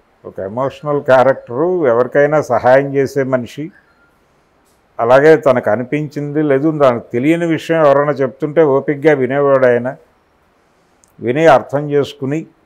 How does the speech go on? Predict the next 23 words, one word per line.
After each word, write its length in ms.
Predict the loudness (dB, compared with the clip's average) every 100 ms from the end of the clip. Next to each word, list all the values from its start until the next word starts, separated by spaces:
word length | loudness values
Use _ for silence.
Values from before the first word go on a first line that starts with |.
| _ _ _ _ _ _ _ _ _ _ _ _ 0
ఆ 140 | 2
పద్ధతిలో 720 | 4 2 2 0 4 4 4 2
తను 280 | 0 0 -8 _
ఏ 180 | -6 -4
మేరకు 400 | 2 4 2 -2
travel 420 | -4 2 4 4
అవ్వగలడో 460 | 4 2 2 2 4
ఆ 120 | 2
మేరకు 340 | 2 0 -2 -4
చేసేవాడు 460 | -8 -2 -2 -2 -6
ఆయన. 180 | -14 -18 _ _ _ _ _ _ _ _ _ _ -4
Down 200 | 2 2 4
to 60 | 4 4
earth. 340 | 4 0 -8 -8 _ _ _ _ _ _ _ _ _ -6
అలాగే 240 | 2 4
అనిపించింది 720 | 6 4 -2 -4 -2 -4 2
ఎక్కడైనా 520 | 2 2 2 4 4 2
అనేయటం 440 | 2 0 0 2
అలవాటు 400 | 2 4 2 0
ఆయనకి, 440 | -4 -6 -18 -18 -18 -20 _ _ _
రామారావు 400 | -4 2 4 4
గారు 220 | 4 2
లాగానే. 460 | 0 0 -2 -2